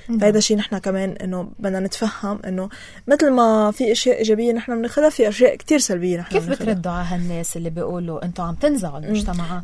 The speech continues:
Speaker 2: آم، صراحة بدي أقول لك شغلة، إنه أنا مثلا مني وعلي، أنا ما ب-، على الأكاونتات تبعي ما برد على هود الناس، لأنه بعتقد إنه، آه، مثلا إلا إذا كتير كبت الموضوع بعزمها على فنجان قهوة، "تعي نقعد نحكي"، لأنه هيك أحاديث،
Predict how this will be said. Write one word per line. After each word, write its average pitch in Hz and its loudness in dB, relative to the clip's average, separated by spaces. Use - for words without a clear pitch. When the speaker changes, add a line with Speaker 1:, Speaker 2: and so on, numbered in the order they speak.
Speaker 2:
آم، 214 4
صراحة 233 2
بدي 196 -2
أقول 226 2
لك 262 0
شغلة، 233 0
إنه 196 -2
أنا 240 0
مثلا 214 0
مني 214 0
وعلي، 202 0
أنا 208 0
ما 202 -2
ب-، 202 -8
على 190 -4
الأكاونتات 196 -4
تبعي 226 2
ما 247 2
برد 220 2
على 165 -4
هود 185 -4
الناس، 196 -2
لأنه 190 -2
بعتقد 208 0
إنه، 190 -4
آه، 180 -8
مثلا 226 2
إلا 294 8
إذا 214 4
كتير 254 0
كبت 240 2
الموضوع 233 4
بعزمها 220 4
على 185 2
فنجان 208 0
قهوة، 262 4
"تعي 277 2
نقعد 254 0
نحكي"، - -4
لأنه 226 -2
هيك 277 2
أحاديث، 220 0